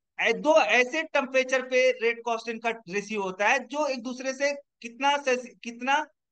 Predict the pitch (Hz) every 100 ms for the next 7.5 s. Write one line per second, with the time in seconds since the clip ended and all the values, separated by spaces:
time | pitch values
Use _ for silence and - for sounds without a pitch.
0 | _ 233 233 254 254 254 240 254 254 247
1 | 240 247 269 247 247 240 247 240 240 -
2 | 233 233 233 240 302 - _ _ 269 285
3 | 285 _ _ _ _ 160 175 285 262 247
4 | 233 233 233 226 349 - _ _ _ 226
5 | 233 254 240 190 160 175 214 233 254 254
6 | 269 190 196 233 - _ _ _ _ _
7 | _ _ 127 190 233